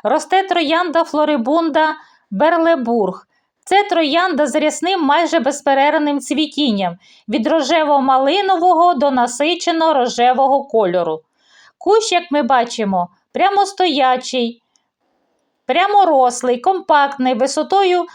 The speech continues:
десь у мене метр двадцять, з глянцевими темно-зеленими листочками, які мені дуже-дуже подобаються. Вони такі гарненькі,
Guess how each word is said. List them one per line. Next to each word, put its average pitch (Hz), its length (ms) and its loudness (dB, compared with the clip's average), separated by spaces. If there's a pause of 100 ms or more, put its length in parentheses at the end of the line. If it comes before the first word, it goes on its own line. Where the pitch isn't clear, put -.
(180)
десь 349 380 -2
у 269 120 0
мене 349 440 0 (260)
метр 330 720 0
двадцять, 226 920 -2 (720)
з 247 200 -2
глянцевими 330 800 0
темно-зеленими 320 1120 0
листочками, 277 800 -2
які 240 220 -2
мені 254 280 0
дуже-дуже 269 840 0
подобаються. 262 760 -2
Вони 254 300 0
такі 285 440 -4 (320)
гарненькі, 320 960 -2